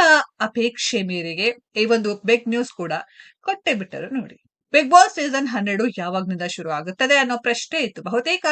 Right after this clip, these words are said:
ಸೆಪ್ಟೆಂಬರ್ ತಿಂಗಳಿನಿಂದಲೇ ಇದು ಶುರು ಆಗುತ್ತದೆ ಅನ್ನೋ ಸುದ್ದಿನೂ ಇತ್ತು, ಆದ್ರೆ ಡೇಟ್ ಮಾತ್ರ ರಿವೀಲ್ ಆಗಿರ್ಲಿಲ್ಲ. ಅದನ್ನ ಸ್ವತಃ ಸುದೀಪ್ ಇದೀಗ ಕೊಟ್ಟಿದ್ದಾರೆ. ಇದೇ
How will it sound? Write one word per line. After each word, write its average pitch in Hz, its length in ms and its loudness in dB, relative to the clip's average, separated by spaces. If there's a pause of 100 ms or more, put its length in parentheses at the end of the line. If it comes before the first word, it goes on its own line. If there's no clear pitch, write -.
(160)
ಸೆಪ್ಟೆಂಬರ್ 294 640 -6
ತಿಂಗಳಿನಿಂದಲೇ 202 600 -2 (100)
ಇದು 202 100 -2 (140)
ಶುರು 190 160 -6
ಆಗುತ್ತದೆ 233 580 -4
ಅನ್ನೋ 196 260 -4 (120)
ಸುದ್ದಿನೂ 208 400 -6 (120)
ಇತ್ತು, - 220 -20 (640)
ಆದ್ರೆ 339 540 2 (180)
ಡೇಟ್ 214 260 2
ಮಾತ್ರ 359 300 -2
ರಿವೀಲ್ 349 340 -2
ಆಗಿರ್ಲಿಲ್ಲ. 160 380 -6 (120)
ಅದನ್ನ 233 280 2 (120)
ಸ್ವತಃ 285 400 -2 (240)
ಸುದೀಪ್ 185 400 -6
ಇದೀಗ 226 300 0 (180)
ಕೊಟ್ಟಿದ್ದಾರೆ. 151 440 -8 (120)
ಇದೇ 220 160 -2